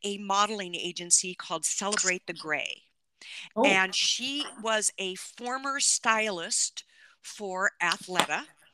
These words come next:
Speaker 1: And, um, she started going out into the marketplace and saying,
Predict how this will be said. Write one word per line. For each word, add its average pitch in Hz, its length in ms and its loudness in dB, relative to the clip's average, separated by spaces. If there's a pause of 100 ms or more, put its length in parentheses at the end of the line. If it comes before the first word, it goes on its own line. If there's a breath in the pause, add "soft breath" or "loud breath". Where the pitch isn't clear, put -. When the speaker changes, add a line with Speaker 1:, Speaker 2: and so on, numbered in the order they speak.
(420 soft breath)
Speaker 1:
And, 190 560 -2 (120)
um, 170 440 -2 (120)
she - 360 4
started 214 440 6
going 190 260 -4
out 180 140 2
into 185 160 -12
the 190 80 -10
marketplace 170 760 -2
and 175 140 -6
saying, 175 500 0